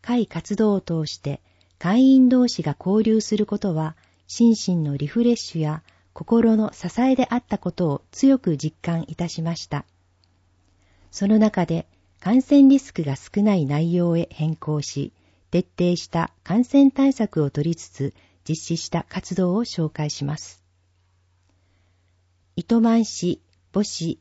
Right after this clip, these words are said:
家父福祉会、新入学児童、生徒激励会、二月二十一日日曜日、参加者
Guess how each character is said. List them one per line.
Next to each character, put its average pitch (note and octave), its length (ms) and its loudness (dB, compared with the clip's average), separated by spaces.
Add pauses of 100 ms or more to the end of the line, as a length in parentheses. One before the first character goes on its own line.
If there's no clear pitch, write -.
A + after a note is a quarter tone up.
(120)
家 G3 140 -4
父 D#3+ 220 -4
福 - 240 -4
祉 - 200 -4
会、 C#3 260 -6 (1500)
新 A#3+ 400 4
入 B3+ 220 8
学 F#3 420 -6 (280)
児 F3+ 180 -4
童、 C#3+ 300 -4 (1400)
生 G#3+ 340 0
徒 - 280 -6 (100)
激 F#3+ 300 -2
励 A#3+ 200 4
会、 B2+ 380 -6 (1700)
二 F3 140 -4
月 G3 560 -2
二 G3+ 200 2
十 G#3+ 220 2
一 D3+ 300 -2
日 D#3 420 -6 (240)
日 A#3 320 -2
曜 G#3 240 2
日、 - 200 -10 (920)
参 G#3+ 260 -2
加 - 160 -6
者 E3 300 -6